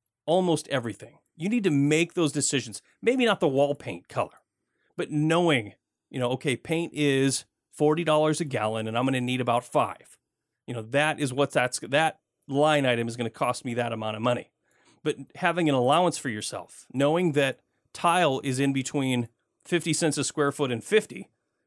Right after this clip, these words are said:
you know, knowing on that slide rule where you're gonna end up,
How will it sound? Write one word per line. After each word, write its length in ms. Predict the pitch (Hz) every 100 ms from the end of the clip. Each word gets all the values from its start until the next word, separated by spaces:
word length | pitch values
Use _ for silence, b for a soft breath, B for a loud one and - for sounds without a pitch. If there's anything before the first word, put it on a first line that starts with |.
| _ _ _ _ _ -
you 80 | 127
know, 100 | 113
knowing 540 | 123 143 160 190 202
on 180 | 175 170
that 300 | 160 139 -
slide 420 | - 156 151 185
rule 220 | 139 123
where 320 | 131 147 165 170
you're 180 | 143
gonna 160 | 135 131
end 280 | 120 117 123
up, 300 | 240 -